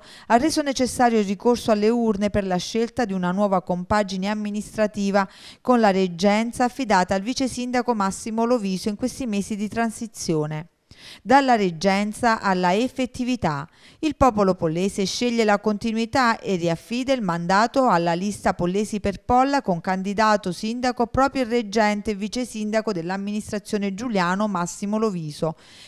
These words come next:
che raccoglie così ufficialmente l'eredità lasciata dal suo predecessore, ricordandolo nelle prime parole dopo la conferma.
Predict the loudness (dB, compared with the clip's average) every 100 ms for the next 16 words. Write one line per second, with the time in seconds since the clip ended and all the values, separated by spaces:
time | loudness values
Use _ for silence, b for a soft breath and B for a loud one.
0 | B 2 2 2 2 2 2 -4 -6 -4
1 | -4 -4 -4 -4 -2 -2 -2 -4 -4 -4
2 | -4 -2 -4 -6 -2 0 0 -2 -2 -2
3 | 0 -2 -2 -2 -4 -2 -4 -4 -6 -2
4 | 0 2 0 -4 B B B -4 -2 4
5 | 4 4 2 2 4 4 4 0 -2 -2
6 | -2 0 2 4 6 4 0 0 2 2
7 | -2 -4 -4 -4 -4 -6 -8